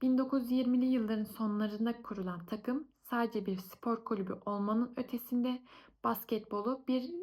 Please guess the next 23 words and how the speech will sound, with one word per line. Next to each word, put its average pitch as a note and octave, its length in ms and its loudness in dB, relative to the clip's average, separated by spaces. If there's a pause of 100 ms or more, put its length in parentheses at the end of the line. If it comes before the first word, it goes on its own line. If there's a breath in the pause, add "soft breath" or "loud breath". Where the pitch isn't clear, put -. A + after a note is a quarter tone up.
(140)
gösteri A3 340 -4
sanatına F#3 580 -4
dönüştürmüş C#4 720 0 (360 loud breath)
ve C4+ 240 2 (220 loud breath)
dünya C4 340 4
çapında G#3+ 640 -4
büyük C4 260 0
bir B3 140 0 (300)
itibar G3+ 520 0
kazanmıştır. F3 840 -6 (500 loud breath)
Harlem C#4 440 4
Globetrotters, C4+ 800 2 (120)
e, G#3 240 -2
bin B3 140 2
dokuz B3+ 240 -2
yüz A3+ 80 -2
yirmi A#3+ 220 2
altı B3 360 0
yılında A3+ 420 0
Amerika A3 440 -2
Birleşik A3+ 380 -4
Devletleri'nin G#3+ 640 -2
Chicago G#3+ 680 -2